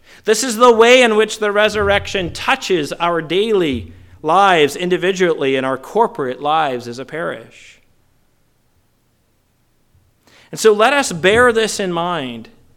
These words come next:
And mostly not just bear it in mind,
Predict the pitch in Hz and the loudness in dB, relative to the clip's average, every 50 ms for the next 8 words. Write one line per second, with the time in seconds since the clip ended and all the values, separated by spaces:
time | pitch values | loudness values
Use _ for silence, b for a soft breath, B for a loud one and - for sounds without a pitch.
0 | b b b b b b b 190 208 214 254 285 330 320 - 311 294 233 220 254 | b b b b b b b 2 4 6 6 6 6 4 2 0 2 4 4 4
1 | 254 226 247 247 - 202 175 170 180 196 208 233 240 220 214 208 190 165 156 156 | 4 2 0 -2 -2 0 2 2 4 4 6 4 4 4 4 2 2 0 0 2
2 | 165 175 202 233 269 311 320 - | 0 0 0 -2 -4 -6 -8 -10